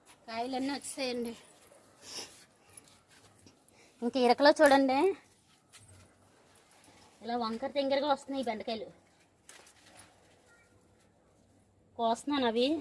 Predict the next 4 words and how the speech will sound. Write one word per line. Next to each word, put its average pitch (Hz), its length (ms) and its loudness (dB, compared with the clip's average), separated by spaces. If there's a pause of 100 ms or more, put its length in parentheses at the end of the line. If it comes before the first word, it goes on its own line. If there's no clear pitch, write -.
(1160)
నిన్న 220 180 -2 (140)
మొన్న 240 260 -4
కోసాను 226 400 -4 (120)
రెండు. 208 220 -6